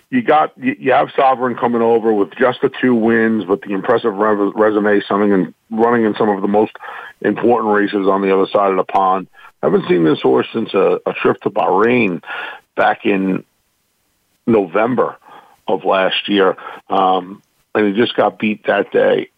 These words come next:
Uh, you know, I gotta tell you, the, I don't know how sold I am on this horse. He's a five-year-old full son of Galileo, as you would expect.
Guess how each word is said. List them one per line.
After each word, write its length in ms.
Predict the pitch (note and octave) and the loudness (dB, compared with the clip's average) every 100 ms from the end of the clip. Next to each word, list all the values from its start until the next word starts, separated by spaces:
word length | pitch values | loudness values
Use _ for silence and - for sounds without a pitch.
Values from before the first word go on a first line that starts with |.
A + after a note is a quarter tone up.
| - | -4
Uh, 40 | |
you 200 | - F#3+ | -2 0
know, 100 | F3 | 2
I 100 | E3+ | 2
gotta 180 | E3 C3+ | 2 0
tell 260 | - B2+ | 0 0
you, 240 | A2+ G2 F2 _ _ _ _ _ _ - - - - - _ _ _ _ _ _ _ | 2 0 -2 _ _ _ _ _ _ -16 -14 -14 -20 -20 _ _ _ _ _ _ _
the, 320 | - C#3 - - - - - - - | -4 0 0 -2 -10 -12 -8 -8 -2
I 160 | - A3+ | 0 2
don't 220 | E4 F#3+ | 2 0
know 180 | D#3+ C#3 | 0 2
how 220 | B2 G#2+ - | 2 0 -2
sold 300 | B2 A2 G#2 | 0 2 2
I 120 | F#2+ | 0
am 200 | F#2 F2+ | 0 0
on 140 | F2 F2 | 0 0
this 160 | E2+ - | -2 0
horse. 280 | F2+ F2+ - | 2 2 -2
He's 80 | - | -2
a 80 | F#2 | -2
five-year-old 640 | - B2+ C#3+ D3 C#3 C3+ - | 0 0 2 2 2 0 -2
full 160 | B2 - | -2 -2
son 180 | A#2+ A2+ | -4 -2
of 60 | |
Galileo, 580 | G#2 G#2+ G#2 G2 G2 G2 | 0 2 2 2 4 2
as 60 | F#2 | 2
you 120 | F2+ | 0
would 140 | F#2 | -2
expect. 520 | F2 - F#2+ F#2 F2+ | -2 -4 -2 -2 -4